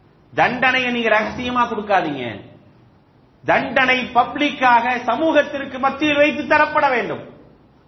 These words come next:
சமூகத்திற்கு மத்தியில் எல்லோரும் இது போன்ற ஒரு நிகழ்வு நடந்தால் நமக்கும் இதுதான் தண்டனை என்ற ஒரு நிலை, ஒரு எண்ணம், ஒரு சூழல் உருவாக வேண்டும்.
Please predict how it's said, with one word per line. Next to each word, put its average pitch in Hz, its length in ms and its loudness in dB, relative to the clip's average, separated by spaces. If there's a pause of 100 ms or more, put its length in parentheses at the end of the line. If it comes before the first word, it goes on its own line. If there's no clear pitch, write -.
(360)
சமூகத்திற்கு 262 800 0
மத்தியில் 247 500 0
எல்லோரும் 277 600 4 (340)
இது 196 220 0
போன்ற 285 420 2 (140)
ஒரு 233 160 0
நிகழ்வு 269 420 0
நடந்தால் 247 640 2 (300)
நமக்கும் 254 520 -4
இதுதான் 233 540 2
தண்டனை 240 480 0
என்ற 220 260 -2 (380)
ஒரு 190 200 2
நிலை, 240 260 2 (120)
ஒரு 220 220 2
எண்ணம், 262 440 0
ஒரு 233 160 2
சூழல் 269 380 0
உருவாக 277 400 4
வேண்டும். 175 320 -8